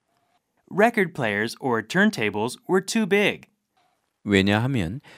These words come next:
Speaker 2: 레코드 플레이어나 턴테이블은 너무 컸기 때문입니다.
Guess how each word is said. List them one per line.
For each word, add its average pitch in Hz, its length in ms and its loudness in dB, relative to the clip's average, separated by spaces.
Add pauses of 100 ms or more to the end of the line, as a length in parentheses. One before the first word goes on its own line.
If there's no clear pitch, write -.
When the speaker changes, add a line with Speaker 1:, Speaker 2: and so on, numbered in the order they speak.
(140)
Speaker 2:
레코드 101 380 4
플레이어나 101 840 2
턴테이블은 95 960 -2
너무 104 400 2
컸기 - 480 -4
때문입니다. 95 760 -2